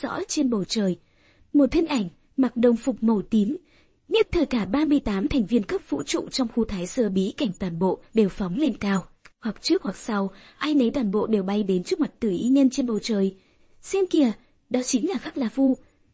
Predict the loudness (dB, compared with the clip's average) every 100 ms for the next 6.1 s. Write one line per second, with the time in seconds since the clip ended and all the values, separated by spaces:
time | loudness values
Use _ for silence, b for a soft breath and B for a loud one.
0 | 0 2 2 0 -4 -2 -4 -2 0 2
1 | 2 2 -2 -2 0 0 -4 _ _ _
2 | -2 0 0 -2 -4 -4 -4 -4 -4 -2
3 | -2 -4 b b -8 -2 0 0 -2 4
4 | 4 4 0 _ -6 2 2 4 2 2
5 | 2 2 -2 -2 -4 -6 -4 -2 -2 0
6 | -2